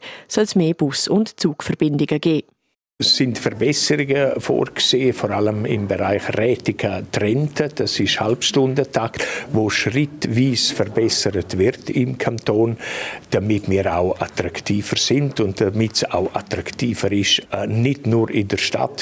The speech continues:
Speaker 2: zu wohnen, sondern auch auf dem Land und können mit Ö V an die Arbeitsort schneller zu gehen.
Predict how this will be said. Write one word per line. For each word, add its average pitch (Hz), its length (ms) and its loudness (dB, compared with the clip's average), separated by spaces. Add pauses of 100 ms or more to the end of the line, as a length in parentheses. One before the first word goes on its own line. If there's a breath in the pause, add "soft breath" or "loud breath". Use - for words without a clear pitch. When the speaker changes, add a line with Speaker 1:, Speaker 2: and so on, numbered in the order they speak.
(120)
Speaker 2:
zu 135 160 -2
wohnen, 165 440 2
sondern 104 520 2
auch 107 240 0
auf 117 200 -2
dem 95 120 0
Land 120 480 0
und 117 300 -2
können 104 480 0 (480 loud breath)
mit 117 440 0
Ö 123 220 6
V 110 720 0
an 98 220 -2
die 101 120 0
Arbeitsort 107 1200 -2
schneller 92 500 -2
zu - 220 -4
gehen. 143 260 0